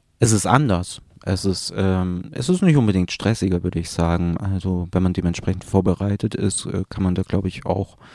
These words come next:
ähm, ähm, entspannt in Proben reingehen. Natürlich wird's gegen Ende, äh, vor der Premiere immer ein bisschen anstrengender, aber das ist im Bereich Dramaturgie, Öffentlichkeitsarbeit genauso.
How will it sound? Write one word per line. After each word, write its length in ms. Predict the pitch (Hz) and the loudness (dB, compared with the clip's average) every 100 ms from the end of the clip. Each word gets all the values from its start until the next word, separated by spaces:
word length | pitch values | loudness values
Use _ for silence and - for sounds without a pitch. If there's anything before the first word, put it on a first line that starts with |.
| - - - - - | -20 -20 -20 -16 0
ähm, 640 | 104 98 98 92 87 92 - _ _ _ _ - - - | 4 4 4 2 -2 -6 -14 _ _ _ _ -20 -16 -8
ähm, 320 | 107 107 98 - _ - | -2 0 0 -4 _ -4
entspannt 520 | 117 - - 101 120 | -2 0 2 4 6
in 120 | 117 | 4
Proben 340 | 98 95 98 98 | 4 4 6 4
reingehen. 420 | 87 90 92 92 | 2 2 2 2
Natürlich 380 | 90 - 95 - | 0 0 -2 -2
wird's 180 | 90 - | -4 -2
gegen 240 | 92 85 | -2 -2
Ende, 640 | - 98 92 95 92 87 - | 0 2 4 6 6 2 0
äh, 240 | 95 90 - | -2 -2 -2
vor 140 | 92 | 0
der 80 | 90 | 2
Premiere 500 | - 90 82 90 98 | 0 -2 2 2 2
immer 160 | 104 90 | 2 2
ein 60 | |
bisschen 280 | 85 - - | 0 -4 -4
anstrengender, 520 | 95 101 - 98 98 | -2 -4 0 2 2
aber 120 | 87 85 | 2 0
das 180 | 82 | -2
ist 180 | - - | -4 -2
im 280 | 98 87 87 | -2 -2 -2
Bereich 320 | 90 90 92 | 0 2 2
Dramaturgie, 600 | - 95 90 95 90 95 | 2 0 2 0 0 0
Öffentlichkeitsarbeit 800 | 90 - 92 - 92 - 98 87 | -2 -4 -6 -2 -2 -2 -2 -2
genauso. 640 | 87 90 92 117 113 110 | 0 2 2 4 4 2